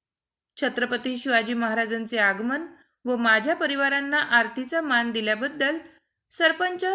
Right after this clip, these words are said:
ऋतुराज ठाकरे व समस्त प्रतापपूर गावातील ग्रामस्थांचे मी शतशत ऋणी राहील, अशी प्रतिक्रिया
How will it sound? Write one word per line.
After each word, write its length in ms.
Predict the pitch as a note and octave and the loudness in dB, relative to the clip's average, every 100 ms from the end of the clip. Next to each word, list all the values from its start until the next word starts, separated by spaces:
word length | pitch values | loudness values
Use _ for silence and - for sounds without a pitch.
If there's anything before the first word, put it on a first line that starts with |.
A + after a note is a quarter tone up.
| G4 | -2
ऋतुराज 460 | C4 C#4 C4+ C#4 - | -2 -2 0 -2 -4
ठाकरे 500 | D4 D4+ C4 G3+ - G#3+ | -4 -2 -2 -2 -4 -4
व 100 | A#3 | -2
समस्त 440 | B3+ A3+ A3+ - | -2 -2 -2 -2
प्रतापपूर 560 | A#3 G#3+ G#3+ G#3+ G#3+ A3 | -4 -2 -2 -2 -2 -2
गावातील 500 | G#3 G3+ G#3 G#3 G#3 | 0 0 -2 -4 -4
ग्रामस्थांचे 920 | G#3 G3 G3 G3 D#4 D#4+ D#4 D4 D#4+ - - - | -2 -2 -2 -4 -4 -4 0 -2 -4 -14 -20 -8
मी 220 | C#4 F#4 | -2 -2
शतशत 580 | G4 D#4 B3+ C#4 D#4 D4+ | -2 -2 -4 -4 -4 -4
ऋणी 400 | F4+ B3+ A#3 A#3+ | -4 -2 0 0
राहील, 440 | A3+ C4 C4 F3+ F#3 - _ _ - | 0 0 -2 -6 -8 -18 _ _ -6
अशी 220 | A3 B3+ | -4 -4
प्रतिक्रिया 720 | - G#3+ A3 A#3 D4 E4 D#4 | -4 -6 -4 -6 -2 0 0